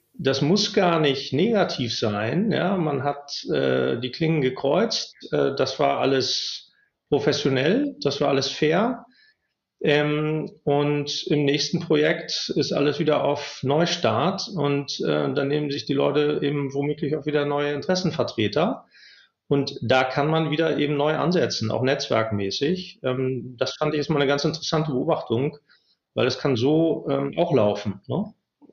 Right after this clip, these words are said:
Äh, und diese Gewichtung hätte ich jetzt da nicht so gemacht. Ansonsten würde ich völlig zustimmen, ähm, man macht solche Targetlisten auch intuitiv. Ja, man lässt, also man hat wahrscheinlich Kriterien und erarbeitet die nach objektiven Kriterien.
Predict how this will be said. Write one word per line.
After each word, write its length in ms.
Äh, 40
und 360
diese 180
Gewichtung 460
hätte 160
ich 80
jetzt 500
da 100
nicht 160
so 100
gemacht. 320
Ansonsten 440
würde 120
ich 100
völlig 300
zustimmen, 800
ähm, 480
man 200
macht 380
solche 300
Targetlisten 960
auch 180
intuitiv. 720
Ja, 120
man 160
lässt, 380
also 280
man 360
hat 160
wahrscheinlich 320
Kriterien 720
und 160
erarbeitet 600
die 140
nach 160
objektiven 480
Kriterien. 640